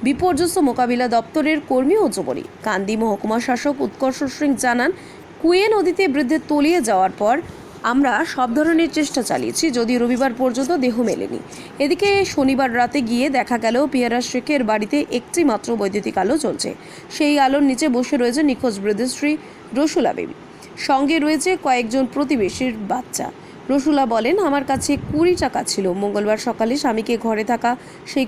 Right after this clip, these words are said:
কুড়ি টাকা হাতে দিয়েছিলাম। এরপর আর স্বামী বাড়ি ফিরল না। বেঁচে আছে বলে মনেও হয় না। বাড়িতে উনুন জ্বালানোর মতো কিছুই নেই। প্রশাসনের পক্ষ থেকে কোনো সাহায্য পেলাম না, এমনকি কোনো নেতা থেকে পুলিশ প্রশাসনের লোকজন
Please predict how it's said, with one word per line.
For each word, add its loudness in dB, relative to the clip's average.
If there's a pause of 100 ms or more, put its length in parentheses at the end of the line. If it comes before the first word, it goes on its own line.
কুড়ি 2
টাকা 0 (100)
হাতে -2
দিয়েছিলাম। -2 (320)
এরপর 2
আর 2 (200)
স্বামী 0
বাড়ি 0
ফিরল -2
না। -4 (360)
বেঁচে 0
আছে 2
বলে 2
মনেও 2
হয় -4
না। -6 (400)
বাড়িতে 2
উনুন 4
জ্বালানোর 2
মতো 2
কিছুই 0
নেই। -4 (140)
প্রশাসনের 0
পক্ষ -2
থেকে 0
কোনো 0
সাহায্য 0
পেলাম 0
না, 0
এমনকি 2 (320)
কোনো 4
নেতা 2
থেকে 0
পুলিশ 0
প্রশাসনের 0
লোকজন 0